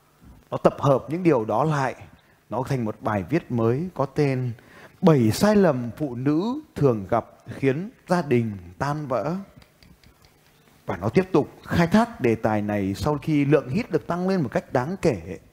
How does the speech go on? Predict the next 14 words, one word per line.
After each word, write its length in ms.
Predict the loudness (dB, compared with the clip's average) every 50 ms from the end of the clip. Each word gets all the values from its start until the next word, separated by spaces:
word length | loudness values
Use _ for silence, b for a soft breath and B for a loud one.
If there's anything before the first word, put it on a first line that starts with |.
| b b b b b b b b
Nó 100 | -6 -4
viết 200 | 0 0 -2 -2 0
thêm 300 | 0 2 2 4 2 2
một 120 | -2 0 0
bài 160 | 0 -2 -2
viết 280 | -2 -4 -6 -6 -6
khác. 300 | -8 -4 -2 -2 -2 -4 -6 _ _ _ _ _ _ _ _ _ _ _ _ _ _ _ _ _ _ -20 _ _ _ _ B B B B B B B B B B B B
Tám 300 | 0 0 2 2 0 0
sai 340 | 0 2 2 2 2 4 4
lầm 440 | 4 4 4 2 0 -4 -6 -8 -10 -10 -4
mà 80 | -4 -4
phụ 220 | -2 -2 -4 -2
nữ 360 | 0 0 0 2 2 2 0 0 -8 -6
hoặc 120 | -6 -6